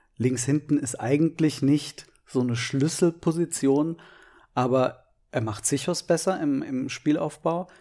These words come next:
Er funktioniert mit Kainz super. Also diese Achse, muss man ja sagen, funktioniert links in dieser Saison wirklich sehr gut. Und auf der anderen Seite eben Schmitz ist schon eine Art Stabilisator, auch für Kilian, der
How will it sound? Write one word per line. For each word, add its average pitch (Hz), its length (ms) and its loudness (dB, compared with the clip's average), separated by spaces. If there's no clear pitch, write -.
Er - 80 -4
funktioniert 120 580 -2
mit 120 160 -6
Kainz 131 420 -2
super. 175 360 0
Also 120 160 -2
diese 131 320 4
Achse, 131 320 0
muss 135 240 -2
man 139 140 4
ja 123 120 0
sagen, 120 260 -2
funktioniert 127 580 -2
links 131 280 2
in 123 100 -2
dieser 127 180 -2
Saison 120 340 0
wirklich 113 260 -6
sehr 123 280 -2
gut. 170 260 -6
Und 123 420 -2
auf 120 180 0
der 123 140 4
anderen 139 360 2
Seite 135 340 2
eben 123 220 -2
Schmitz - 640 -2
ist - 140 0
schon 170 260 0
eine 202 100 -4
Art 110 220 -10
Stabilisator, 117 760 -2
auch 123 120 -6
für 127 180 0
Kilian, 156 640 0
der 120 420 0